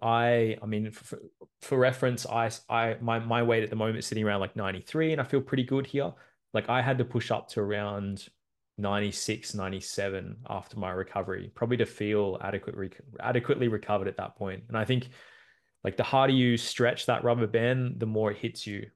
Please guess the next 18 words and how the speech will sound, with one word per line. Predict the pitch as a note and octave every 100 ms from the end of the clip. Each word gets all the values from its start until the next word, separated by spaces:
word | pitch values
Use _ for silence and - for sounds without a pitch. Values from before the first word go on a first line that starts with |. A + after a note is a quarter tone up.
| -
you | G#2+
know, | - A#2+
through | - A2
your | G2+
recovery | G2 - G2
phase. | F#2+ G#2+ G2+ G2
In | G#2
other | G#2
words, | G#2 G2+ G2+ -
the | F#2+
harder | A2+ A#2+
you | A#2+ A2
have | G#2+
to | A#2
deplete, | G#2+ - A#2+ A#2+ -
the | G#2+
harder | G#2+ A2 A2
you, | G#2+ G#2 G2+